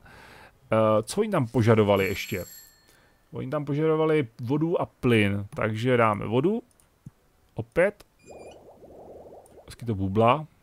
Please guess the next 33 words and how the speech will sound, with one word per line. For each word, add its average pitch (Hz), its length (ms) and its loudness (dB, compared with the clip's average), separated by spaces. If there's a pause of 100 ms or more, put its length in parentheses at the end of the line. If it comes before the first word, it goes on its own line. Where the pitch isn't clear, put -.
jak 117 100 -6
vodnice. 98 560 -4 (840)
A 117 100 2
dáme 123 240 2
tam 101 180 0
plyn. 170 360 2 (1400)
Tady 160 200 8
dáme 147 300 6
oba 117 300 4
deluxe 113 340 2
byty, 104 300 0
takže 101 260 -2
to 101 80 -14
bude 101 160 -6
v - 80 -16
klidu. 101 420 -6
Možná 139 240 0
tady 139 140 2
bychom 139 220 -4
mohli 131 180 0
dát 131 160 2
levný 123 280 -2
byt, 123 200 -2
protože 117 300 -10
tady 113 140 0
bude 117 140 -4
smrad 110 420 -6
asi 127 220 -12
z - 100 -14
toho, 123 420 -6
ne? 117 180 -10 (560)
Nevím. 95 260 -8 (460)
Eh, 110 300 0